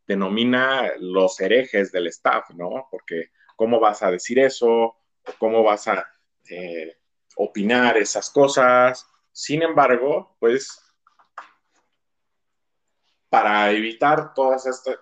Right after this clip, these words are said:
todas estas interacciones negativas, pues, hay que tener en cuenta que debemos de respetar y de entender el trabajo de otros. Si bien una persona cuando llega,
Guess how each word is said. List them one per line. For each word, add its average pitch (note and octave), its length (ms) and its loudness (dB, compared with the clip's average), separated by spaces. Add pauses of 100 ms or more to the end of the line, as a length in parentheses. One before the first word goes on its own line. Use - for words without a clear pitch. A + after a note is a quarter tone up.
(160)
todas A#2+ 320 -2
estas B2 360 -4
interacciones A2 760 -4
negativas, A2+ 760 -2 (640)
pues, - 600 0
hay B2 160 2
que B2+ 100 2
tener A#2 280 2
en B2+ 120 0
cuenta C#3 460 -4
que C3 380 0 (360)
debemos A#2 400 0
de G2 80 2
respetar C#3 640 0
y B2+ 100 -2
de A2+ 120 2
entender B2 480 -2
el - 160 -4
trabajo G2 460 0
de F#2+ 100 0
otros. - 560 -4
Si - 200 -16
bien C#3 400 -4 (1040)
una B2 220 -6
persona A#2 520 -6 (300)
cuando F#2+ 260 -4
llega, G#2+ 520 0